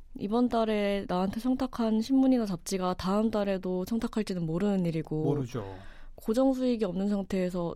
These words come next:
Speaker 1: 저는 매달 고정 지출이 있는데 다른 분들도 그렇듯이
Speaker 2: 예.
Speaker 1: 월세나 생활비를 내야 되는데 계획을 하려면 다른 부업을 띄워야 되니까 계속 다른 일을 했어요. 글쓰기 이외에도.
Speaker 2: 어떤 일 했어요?
Speaker 1: 어, 뭐,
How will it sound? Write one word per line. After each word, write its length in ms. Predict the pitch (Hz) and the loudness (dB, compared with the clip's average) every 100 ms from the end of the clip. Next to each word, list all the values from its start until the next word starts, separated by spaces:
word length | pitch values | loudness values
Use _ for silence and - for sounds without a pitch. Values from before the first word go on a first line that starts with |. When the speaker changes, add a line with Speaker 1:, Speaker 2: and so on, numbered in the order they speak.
| - | -6
Speaker 1:
저는 380 | 190 180 170 - - - | -2 0 -2 -8 -14 -4
매달 320 | 180 196 190 | -2 0 0
고정 300 | - 175 190 | -2 -2 -2
지출이 400 | 185 - 170 170 | -4 -6 -4 -2
있는데 360 | 160 165 160 160 | -2 -2 -4 -4
다른 280 | 170 175 | -4 -2
분들도 340 | 170 165 160 160 | -2 -4 -4 -6
그렇듯이 500 | - 156 - 160 131 | -6 -6 -6 -4 -2
Speaker 2:
예. 260 | 117 101 92 | -2 -2 -2
Speaker 1:
월세나 500 | 170 180 208 196 190 | 0 0 0 0 0
생활비를 480 | 226 240 226 202 170 | 2 2 2 0 0
내야 200 | 156 160 | -2 -2
되는데 460 | 160 160 165 247 - - - - - - - - - - - - | -2 -2 -2 -2 -4 -12 -16 -16 -16 -18 -18 -18 -16 -16 -18 -4
계획을 480 | 208 214 233 220 226 | 2 4 4 2 2
하려면 840 | 247 233 214 196 196 190 180 170 - - | 2 2 2 2 2 0 -2 -4 -10 -8
다른 420 | 202 220 254 240 | 0 4 4 4
부업을 400 | - 190 185 196 | 2 0 0 -2
띄워야 260 | 262 269 240 | 0 0 0
되니까 260 | 208 196 | -2 -4
계속 260 | - 240 - | -4 -6 -2
다른 260 | 339 320 269 | 0 4 4
일을 140 | 226 | 4
했어요. 280 | 247 208 170 | 0 -2 -2
글쓰기 420 | 175 170 180 165 | -4 -4 -4 -4
이외에도. 360 | 156 160 151 151 | -4 -4 -2 0
Speaker 2:
어떤 240 | 156 226 | 4 6
일 120 | 180 | 6
했어요? 400 | 139 - 196 175 - - - - - - - - | 2 -2 -2 -4 -6 -14 -18 -18 -18 -20 -16 -6
Speaker 1:
어, 800 | 208 214 208 208 208 208 208 - | -2 0 2 2 2 2 0 -4
뭐, 320 | 196 185 190 | -6 -6 -6